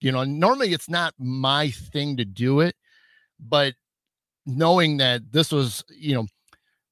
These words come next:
this was a little bit bigger than just a typical guide for me, and I don't usually do that. Oh, no problem, Darren.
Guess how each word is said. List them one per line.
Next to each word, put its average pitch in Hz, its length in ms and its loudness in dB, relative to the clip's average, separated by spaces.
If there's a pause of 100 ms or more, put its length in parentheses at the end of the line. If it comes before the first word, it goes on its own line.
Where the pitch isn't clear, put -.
(520)
this 175 180 4
was 160 120 4
a 165 40 4
little 170 200 6
bit 135 180 0
bigger 147 240 2
than 123 160 -2
just 139 260 -2
a 117 100 -6 (120)
typical 123 540 0
guide 110 520 -2
for 110 260 -8
me, 113 340 -6
and 131 300 -6 (120)
I 156 100 0
don't 180 220 0
usually 143 560 0
do 135 260 0
that. 151 300 0 (460)
Oh, 165 140 0
no 151 140 -4
problem, 147 320 2
Darren. 127 320 -2